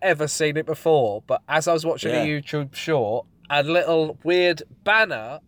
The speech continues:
Speaker 1: on the bottom of the YouTube Short about iPhones was Russell Brand accused of rape.
Speaker 2: Yeah, you
Speaker 1: And a
Speaker 2: sent me a
Speaker 1: picture of his
Speaker 2: screenshot.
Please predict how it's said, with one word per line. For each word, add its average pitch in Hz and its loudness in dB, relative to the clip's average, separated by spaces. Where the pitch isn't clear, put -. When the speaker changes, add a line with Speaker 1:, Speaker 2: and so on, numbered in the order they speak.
Speaker 1:
on 160 -12
the 165 -14
bottom 135 -4
of 156 2
the 156 4
YouTube 220 -4
Short 226 0
about 170 2
iPhones 156 -2
was 175 0
Russell 180 0
Brand 160 -2
accused 170 -8
of 160 -2
rape. 175 0
Speaker 2:
Yeah, 160 -4
you - -6
Speaker 1:
And 156 -12
a 147 -8
Speaker 2:
sent 170 -2
me 180 -2
a - -2
Speaker 1:
picture 160 -8
of 160 -8
his 208 0
Speaker 2:
screenshot. 202 2